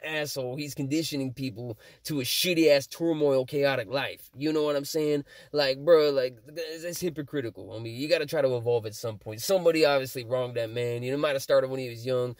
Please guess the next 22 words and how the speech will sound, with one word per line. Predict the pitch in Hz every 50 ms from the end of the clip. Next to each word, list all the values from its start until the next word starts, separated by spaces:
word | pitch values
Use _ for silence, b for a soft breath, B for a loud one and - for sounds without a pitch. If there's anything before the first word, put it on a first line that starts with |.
| B B B B
like | 135 131 123 123
a |
lot | 127 135 135 135
of | 127 117
us, | 123 123 117 -
homie. | 131 127 123 123 120 120
We, | 117 123 120 117 -
you | 127 127 127
know, | 123 117 117
getting | 123 135 127 120
this | 123 117 -
shit | - 139 135 127 - _ b b b -
when | - 131 127 123
we're | 120 117
young, | 123 135 143 135 127
homie, | 127 127 127
that | 123 120
affects | 117 117 - 131 123 120 -
us | 117 113 -
for | - 123 120
a | 110
life, | 117 117 120 110 - -